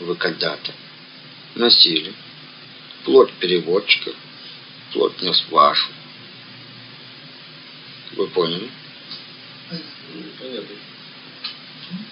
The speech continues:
Speaker 2: то есть, ну, вообще, ну,
Speaker 3: Ну.
Speaker 2: времени много было. Хорошо. Переводчик, э, в состоянии продолжать вопросы? Мы уже долго задаём их.
Speaker 1: Да.
Speaker 2: Можно продолжать?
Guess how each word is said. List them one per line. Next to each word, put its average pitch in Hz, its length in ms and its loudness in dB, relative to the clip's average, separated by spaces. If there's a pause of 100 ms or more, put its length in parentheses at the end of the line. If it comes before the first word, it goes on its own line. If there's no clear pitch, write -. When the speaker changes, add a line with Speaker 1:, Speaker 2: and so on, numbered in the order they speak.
Speaker 2:
то 196 60 -10
есть, 180 140 -8
ну, 202 360 -12 (120)
вообще, 185 340 2
ну, 185 100 -2 (240)
Speaker 3:
Ну. 135 120 -6 (180)
Speaker 2:
времени 165 280 0
много 165 220 -8
было. - 140 -10 (1800)
Хорошо. 214 440 8 (480)
Переводчик, 226 600 8
э, 208 160 -2
в 196 60 4
состоянии 233 560 10
продолжать 202 580 8
вопросы? 170 500 6
Мы 170 120 4
уже 170 140 2
долго 220 440 8 (580)
задаём 156 360 2
их. - 140 -10 (2250)
Speaker 1:
Да. 113 300 8 (680)
Speaker 2:
Можно 180 200 6
продолжать? 202 460 8